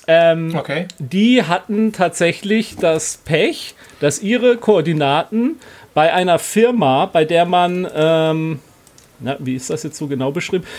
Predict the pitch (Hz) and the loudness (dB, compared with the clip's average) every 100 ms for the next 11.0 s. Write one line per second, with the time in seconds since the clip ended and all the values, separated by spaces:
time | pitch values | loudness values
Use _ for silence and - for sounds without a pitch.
0 | - - 160 - 151 185 165 - - 175 | -6 0 0 0 0 -2 -4 -10 -6 0
1 | 185 185 160 175 220 247 254 139 123 143 | 2 2 2 4 4 2 2 2 4 2
2 | 196 233 214 220 214 226 220 156 151 131 | 2 2 2 4 4 2 0 -2 -2 -2
3 | 135 190 202 277 - 185 151 147 143 - | -4 -4 -4 -6 -4 -2 0 0 -2 0
4 | 135 202 - - - 180 196 247 359 - | 0 0 -4 -8 -6 0 2 2 -2 -6
5 | - _ - - - - 190 165 180 202 | -12 _ -20 -20 -20 0 0 2 0 2
6 | 180 196 170 185 - 180 175 - 135 131 | 2 0 0 -2 2 2 2 0 -2 -2
7 | 131 120 123 120 143 147 147 143 143 151 | -2 -2 0 2 2 2 0 0 2 4
8 | 208 165 - - 165 - 233 233 233 156 | 2 0 -4 0 0 4 4 4 2 -2
9 | 160 - 143 147 139 185 185 151 165 233 | -2 0 2 4 4 2 2 4 4 4
10 | - 165 160 - 185 180 170 165 - 170 | 2 0 0 0 -2 2 0 0 -4 -6